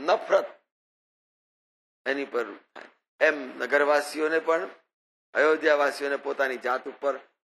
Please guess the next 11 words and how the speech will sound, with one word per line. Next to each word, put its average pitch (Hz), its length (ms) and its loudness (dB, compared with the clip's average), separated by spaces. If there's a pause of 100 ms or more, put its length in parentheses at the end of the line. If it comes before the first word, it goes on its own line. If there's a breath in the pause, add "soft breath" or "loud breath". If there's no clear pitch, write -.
કેટલી 196 320 -2
બધી 151 400 -4 (880)
હલકી 147 520 -2 (460)
એ - 100 -2
થઈ 135 180 -4
ગઈ 127 140 -6
છે. 123 140 -12
અમે 143 200 -8
આવા 120 340 0
જ - 80 -16
છીએ. - 220 -20